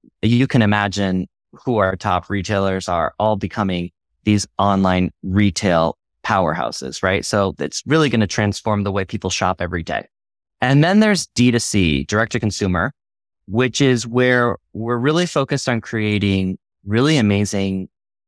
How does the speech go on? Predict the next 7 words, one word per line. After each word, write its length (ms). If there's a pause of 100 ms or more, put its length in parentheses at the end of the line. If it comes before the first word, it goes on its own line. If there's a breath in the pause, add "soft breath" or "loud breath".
(340)
branded 1000 (220)
commerce 640
experiences, 1080
right? 240
It's 200
much 220
smaller, 800